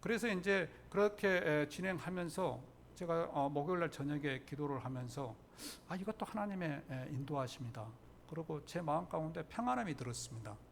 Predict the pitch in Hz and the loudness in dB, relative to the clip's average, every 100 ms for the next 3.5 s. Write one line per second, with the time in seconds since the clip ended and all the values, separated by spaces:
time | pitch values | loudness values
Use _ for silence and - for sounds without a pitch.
0 | - - - 127 113 113 - - - 180 | -20 -20 -12 -8 -8 -10 -14 -20 -8 -4
1 | 190 170 151 - - - 165 196 208 196 | -2 -2 -6 -10 -16 -4 0 4 6 4
2 | - 180 185 180 - 135 - - 147 - | 2 0 0 -2 -4 -4 -4 -4 -4 -4
3 | 143 135 120 113 | -6 -4 -4 -4